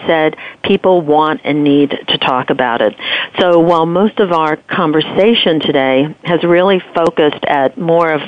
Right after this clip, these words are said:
what I would consider the micro level of the individual employee in the individual firm, I feel we're on the cusp of there being much more public attention, that there is the, the groundswell of support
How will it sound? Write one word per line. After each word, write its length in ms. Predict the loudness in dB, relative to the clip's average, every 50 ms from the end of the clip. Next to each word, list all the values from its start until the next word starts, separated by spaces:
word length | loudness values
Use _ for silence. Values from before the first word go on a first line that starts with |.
| -8 -6
what 120 | -4 -2
I 100 | -2 0
would 220 | 0 -2 -2 -2 -4
consider 360 | -4 -2 0 0 2 2 2
the 140 | 0 0 -2
micro 640 | -2 -2 -2 -2 -2 -2 -2 -2 -2 -2 0 0 0
level 440 | 0 0 0 0 0 -2 -2 -2 -4 -8 -8 -8 -8 -6 -4
of 180 | -4 -2 0 0
the 160 | 0 2 2
individual 800 | 2 0 0 0 2 2 2 2 0 -2 0 0 0 0 0 -2
employee 720 | -2 -4 -6 -4 -2 -2 0 0 2 2 0 0 0 -2 -2
in 180 | -2 -2 0
the 180 | 0 0 2 0
individual 640 | 0 0 0 0 0 0 0 0 0 0 0 -2 -4 -6 -6 -4
firm, 440 | -2 -2 0 0 0 0 -2 -2 -4 -8 -12 -12 -10 -10 -12 -14 -16 -20 _ _ _ _ _ -20 -20 -20 -20 _ _ _ _ -6
I 220 | -6 -6 -6 -2
feel 340 | 0 2 4 4 4 4 4
we're 160 | 2 2 0
on 200 | 2 0 0 0
the 80 | -2 -4
cusp 640 | -4 -4 -2 0 0 0 0 0 -2 -2 -4 -8 -10 -8 -4
of 360 | -2 0 0 2 0 0 -2 -4 -8 -14 -16 -16 -2
there 140 | 0 2 2
being 400 | 4 2 2 2 0 0 -2 -2
much 260 | -2 -2 -2 -2 -2
more 160 | -2 -2 -2 -2
public 400 | -2 -2 -2 0 0 -2 0 0
attention, 680 | -2 -2 0 -2 0 0 0 0 0 2 0 0 -2 -6 -10 -12 -12 -12 -12 -4 -2
that 180 | 0 0 0 0 0
there 400 | 0 2 2 2 2 2 2 2
is 420 | 2 2 2 4 4 4 4 2
the, 380 | 2 0 0 0 2 2 2 0
the 80 | -2 -4
groundswell 840 | -2 0 0 0 0 0 -2 -2 -2 -4 -2 -2 0 0 2 0
of 120 | 0 -2 -2 -4
support 420 | -6 -6 -4 -2 0 0 0 -2